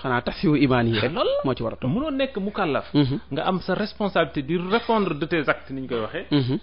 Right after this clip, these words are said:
Speaker 2: Te yow am say mbiru diine yoo xam ne da nga koo bëgg a sëf keneen.
Speaker 1: Dëgg la, déedéet.
Speaker 2: Mënta ne.
Speaker 1: Mhm. Déedéet, mënta
Speaker 2: Te
Speaker 1: ne.
Speaker 2: yow sa dépense sëfoo ko kenn.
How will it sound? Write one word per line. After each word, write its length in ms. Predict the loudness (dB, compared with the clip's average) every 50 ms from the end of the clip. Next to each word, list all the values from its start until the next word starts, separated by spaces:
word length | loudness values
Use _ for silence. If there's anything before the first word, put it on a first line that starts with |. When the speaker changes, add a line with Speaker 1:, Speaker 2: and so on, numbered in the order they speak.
| -6 -6
Speaker 2:
Te 80 | -4 0
yow 420 | 2 2 4 4 2 2 -2 -4 -6 -4
am 160 | -4 -4 -2
say 220 | 0 0 0 0
mbiru 240 | 2 0 0 0 0
diine 220 | 0 0 0 0 2
yoo 140 | 2 0 0
xam 140 | -2 -2
ne 60 | -2 -2
da 120 | -2 -2
nga 80 | -2 0
koo 140 | 0 0
bëgg 180 | 0 0 0 0
a 20 |
sëf 220 | 0 -2 -4 -4 -2
keneen. 200 | -2 -2 -2 -4 -4 0
Speaker 1:
Dëgg 160 | 0 0 0 0
la, 80 | -4 -4 -4 2
déedéet. 320 | 6 6 6 6 4 4 4 4 4 2 -16 -18 -18 -18 -10 -2 2
Speaker 2:
Mënta 240 | 2 4 4 4
ne. 60 | 2 2 0 0
Speaker 1:
Mhm. 60 | 0
Déedéet, 220 | 0 0 0 0 -2
mënta 160 | -4 -4 -2
Speaker 2:
Te 80 | 0 2
Speaker 1:
ne. 60 | 4
Speaker 2:
yow 140 | 4 4 4
sa 120 | 2 0
dépense 380 | 2 2 2 4 4 2 2 0
sëfoo 240 | -4 -4 -2 -2 -2
ko 100 | -2 -2
kenn. 160 | 0 0 0